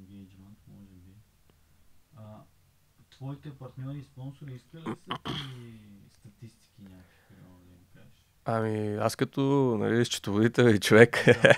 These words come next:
Speaker 2: <laughs> икономист, обичам много цифрите и статистиката. Даже е така, някоя вечер жена ми вика, „Какво пак правиш този компютър?“ Викам, „Как? Приходи и разходи“, и така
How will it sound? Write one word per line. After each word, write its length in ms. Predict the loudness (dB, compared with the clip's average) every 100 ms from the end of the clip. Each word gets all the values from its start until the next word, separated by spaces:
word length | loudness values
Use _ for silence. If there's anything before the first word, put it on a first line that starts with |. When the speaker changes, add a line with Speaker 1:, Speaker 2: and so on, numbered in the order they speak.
| 2
Speaker 2:
<laughs> 180 | -8 -2
икономист, 760 | 0 2 0 2 0 -2 -8 -8
обичам 400 | -4 -2 0 0
много 260 | 4 4 2 -4 _ _ _
цифрите 400 | -10 -8 -10 -8
и 20 |
статистиката. 600 | -8 -10 -16 -18 -10 -6
Даже 300 | 2 2 2
е 40 | -2
така, 240 | -2 -2
някоя 300 | -2 -2 -6
вечер 340 | -6 -6 -8 -10
жена 280 | -8 -6 -6
ми 140 | -8
вика, 100 | -12
„Какво 260 | -14 -12 -12
пак 240 | -8 -8
правиш 260 | -8 -10 -10
този 200 | -12 -14
компютър?“ 340 | -12 -14 -10 -10
Викам, 260 | -12 -14
„Как? 340 | -12 -10 -12 -14
Приходи 300 | -18 -6 0
и 100 | 2
разходи“, 360 | 2 0 -2 -4
и 40 |
така 340 | -4 0 0